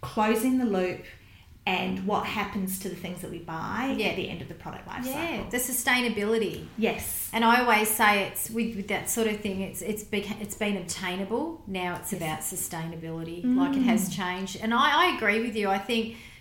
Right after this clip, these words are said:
Speaker 2: especially in the last two years, I've noticed even in a circle of my clients,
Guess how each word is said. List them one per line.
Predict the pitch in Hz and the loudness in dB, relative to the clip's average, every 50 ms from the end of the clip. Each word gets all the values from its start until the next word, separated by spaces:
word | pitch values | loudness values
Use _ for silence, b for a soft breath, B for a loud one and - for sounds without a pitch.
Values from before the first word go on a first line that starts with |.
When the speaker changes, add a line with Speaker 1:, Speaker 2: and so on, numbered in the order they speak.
| B B | B B
Speaker 2:
especially | - - - 285 294 285 - 339 339 320 | -8 -4 -2 -2 -2 -2 0 0 0 0
in | 302 269 | 0 0
the | 262 233 | 0 2
last | 226 214 214 214 214 214 - - - - - | 4 6 6 6 4 2 0 -2 -4 -4 -4
two | - 208 | -4 -2
years, | 196 196 196 202 208 214 233 - 277 240 233 | -2 -2 -2 0 0 2 0 0 0 0 2
I've | 208 196 196 202 | 0 2 2 2
noticed | 208 196 190 190 190 190 - - | 2 2 0 0 -2 -4 -4 -2
even | 208 190 190 185 190 180 | 0 0 0 -2 -4 -6
in | 185 180 180 - - | -6 -8 -8 -10 -10
a | 196 | -8
circle | 190 - - 208 190 190 190 202 190 | -8 -6 -4 -4 -4 -4 -4 -4 -4
of | 175 180 | -4 -4
my | 185 180 180 196 208 | -4 -2 0 0 -2
clients, | 202 - 226 208 196 196 190 185 180 175 170 - - - - | -2 -2 -2 -2 0 0 0 -2 -2 -4 -6 -6 -6 -6 -6